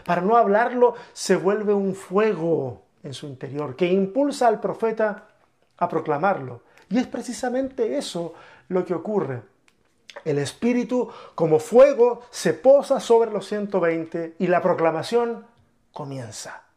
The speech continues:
Pero en la segunda parte de la lectura, eh,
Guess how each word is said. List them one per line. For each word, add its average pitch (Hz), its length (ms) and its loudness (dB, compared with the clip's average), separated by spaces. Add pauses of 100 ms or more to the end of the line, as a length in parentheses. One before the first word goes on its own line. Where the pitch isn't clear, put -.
(1160)
Pero 220 160 4
en 240 100 2
la 226 80 0
segunda 320 460 0
parte 269 320 2
de 214 100 2
la 202 80 6
lectura, 214 720 -2 (200)
eh, 143 480 -4